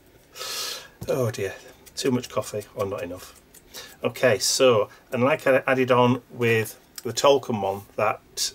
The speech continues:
um, name and statistics of births and deaths, I'm going to do the same thing with Barbara, just as a finishing touch.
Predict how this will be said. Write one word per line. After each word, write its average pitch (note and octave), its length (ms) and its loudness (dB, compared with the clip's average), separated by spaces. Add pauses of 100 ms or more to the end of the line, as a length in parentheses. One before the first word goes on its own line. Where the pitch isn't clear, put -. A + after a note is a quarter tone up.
um, G#2 320 -4
name A2+ 460 0 (1700)
and G2+ 260 -4 (160)
statistics - 840 -8
of A2 320 -2
births G#2+ 320 -2
and G#2+ 160 -8
deaths, D3+ 440 0
I'm A2 100 -6
going G2+ 160 -6
to - 100 -14
do G2+ 120 -8
the A2 80 -16
same C#3 280 -2
thing A2 380 -4
with F#2+ 160 -10
Barbara, F#2 480 -6 (1160)
just - 280 -8
as A2+ 200 -4
a G#2+ 40 -8
finishing A2+ 480 -4
touch. - 580 -10